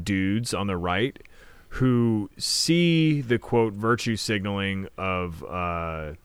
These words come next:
you know, Wonder Woman or the virtue signaling of, uh, you know, yeah, there's obviously some sexism wrapped up in that,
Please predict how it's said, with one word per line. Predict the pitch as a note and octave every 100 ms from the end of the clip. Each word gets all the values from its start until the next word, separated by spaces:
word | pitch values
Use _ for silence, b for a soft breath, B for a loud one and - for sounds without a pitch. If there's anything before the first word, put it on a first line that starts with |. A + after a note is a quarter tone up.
| - -
you | G2
know, | F2+ E2 D#2+
Wonder | D#2+ G2+ G#2+ G#2
Woman | G2 G2+ G#2 G2+ G2 G2 -
or | - F#2+ F#2 F2
the | F2+
virtue | F#2+ G2 - F#2+
signaling | - F#2+ F#2+ F#2 F2+ F2+
of, | - F2 E2 E2 D2+
uh, | B1 D#2+ D2+ D2+ - B B B B B
you | B2+
know, |
yeah, | A#2+ C#3 C3
there's | A#2 B2 A2
obviously | G2+ A2+ A2 - G2+
some | - F#2 F2 E2
sexism | - - G2+ - G#2 F#2 F#2+ F2+ E2+ -
wrapped | G#2+ G#2 F#2+ D#3
up | D#3+
in | C#3 G#2+
that, | G#2 G#2+ -